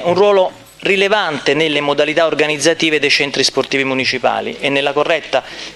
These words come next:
vigilanza sull'applicazione dei disciplinari di concessione delle palestre da parte delle associazioni, con la possibilità per i dirigenti scolastici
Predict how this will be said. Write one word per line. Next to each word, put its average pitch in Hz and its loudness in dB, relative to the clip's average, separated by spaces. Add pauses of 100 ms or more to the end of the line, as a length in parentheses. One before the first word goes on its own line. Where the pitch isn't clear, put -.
vigilanza 175 0
sull'applicazione 160 0
dei 160 0
disciplinari 156 0
di 143 0
concessione 165 2
delle 147 2
palestre 135 0
da 165 4
parte 147 0
delle 139 2
associazioni, - -2 (580)
con 127 2
la 131 4
possibilità 175 2
per 135 -2
i 139 -2
dirigenti 147 -2
scolastici 185 -2